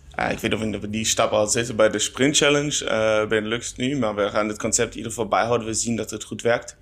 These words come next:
eh, dat er interesse naar is. Eh, we gaan volgend jaar de klasses nog een beetje, kleinere klasses nog maken, zodat ook de,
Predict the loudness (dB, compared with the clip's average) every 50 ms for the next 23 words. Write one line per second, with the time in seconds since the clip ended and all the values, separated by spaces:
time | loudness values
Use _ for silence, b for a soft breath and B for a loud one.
0 | B B B B B B B B B B -8 -6 -6 -6 -6 -6 -6 -6 -6 -4
1 | -2 0 0 0 0 0 0 -2 -2 -2 -2 -2 -2 -4 b b b b b b
2 | b b b b -6 -4 -2 -2 -2 -2 -4 -6 -8 -8 -8 -6 -8 -8 -8 -8
3 | -8 -8 -8 -6 -6 -4 -4 -4 -4 -6 -10 -4 -2 -2 0 0 0 -2 -4 -4
4 | -6 -10 -10 -10 -10 -10 -8 -8 -6 -6 -6 -6 -8 -10 b b b b b b
5 | b b b _ _ _ -20 -20 -20 -20 -20 -20 -18 -6 0 0 2 2 2 0
6 | -2 0 0 0 2 2 0 0 -2 -4 -2 0 0 0 0 -2 -2 -4 -6 -4
7 | -4 -6 -6 -4 -4 -6 -6 -4 -4 -4 -4 -4